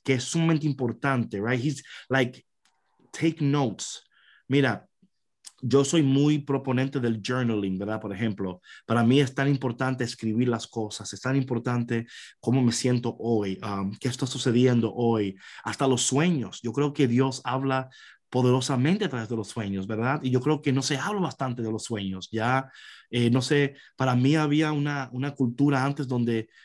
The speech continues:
éramos más soñadores, ¿verdad? Y se hablaba más de los sueños y, y como que se, and como que ya no hablamos de sueños, como que ya no hablamos de,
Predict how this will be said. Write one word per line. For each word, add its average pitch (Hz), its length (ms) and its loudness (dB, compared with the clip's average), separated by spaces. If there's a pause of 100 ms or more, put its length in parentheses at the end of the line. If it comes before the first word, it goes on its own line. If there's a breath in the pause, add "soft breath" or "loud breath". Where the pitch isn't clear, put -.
(560 soft breath)
éramos 143 320 2
más 135 200 2
soñadores, 131 640 2
¿verdad? 113 280 -4
Y 127 60 -4
se 123 100 -6
hablaba 120 180 0
más 131 180 -2
de 127 80 0
los 117 100 -2
sueños 135 500 -2
y, 107 180 -6
y 113 40 -10
como 117 240 0
que 104 140 -6
se, 107 280 -2 (500 loud breath)
and 117 280 4
como 117 180 4
que 117 120 -2
ya 127 120 2
no 180 80 4
hablamos 165 400 2
de 120 80 -2
sueños, 127 460 -2
como 113 200 -2
que 113 100 -6
ya 127 100 -2
no 170 100 0
hablamos 151 440 2
de, 123 300 -2